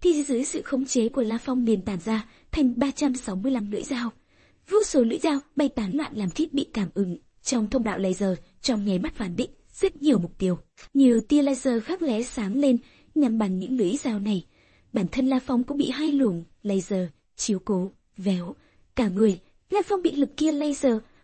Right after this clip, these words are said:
oanh kích đập xuống sàn tàu, sau đó bị một luồng khác bắn lệch qua một bên trong nháy mắt. La Phong như một quả bóng bàn, bị những chùm laser oanh kích mà di chuyển không có quy tắc gì nữa. Nhưng bản thân hắn vẫn liều mạng khống chế niệm lực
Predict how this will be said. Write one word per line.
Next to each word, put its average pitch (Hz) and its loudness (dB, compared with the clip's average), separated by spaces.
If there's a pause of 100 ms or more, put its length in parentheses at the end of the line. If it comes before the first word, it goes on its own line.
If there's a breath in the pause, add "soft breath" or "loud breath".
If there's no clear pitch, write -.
oanh 302 2
kích - -4
đập 214 2
xuống 185 -4
sàn 214 -6
tàu, 185 -4 (340)
sau 320 -6
đó 247 0
bị 269 0
một 202 2
luồng 190 0
khác 330 -4
bắn 202 -2
lệch 311 0
qua 277 -2
một 226 2
bên 220 4 (280 soft breath)
trong 277 0
nháy 220 2
mắt. 349 4 (440)
La 339 0
Phong 294 2
như 302 4
một 277 4
quả 196 -2
bóng 190 -4
bàn, 214 2 (480 soft breath)
bị 208 0
những 202 -4
chùm 220 0
laser 226 0
oanh 240 0
kích 403 2 (300 soft breath)
mà 269 4
di 330 0
chuyển 285 2
không 262 -4
có 247 0
quy 262 0
tắc 392 -8
gì 208 -2
nữa. 185 -4 (460 soft breath)
Nhưng 415 2
bản 247 0
thân 294 2
hắn 190 -2
vẫn 196 -4
liều 285 0
mạng 180 -4
khống 202 -4
chế 202 -2
niệm - -2
lực 202 0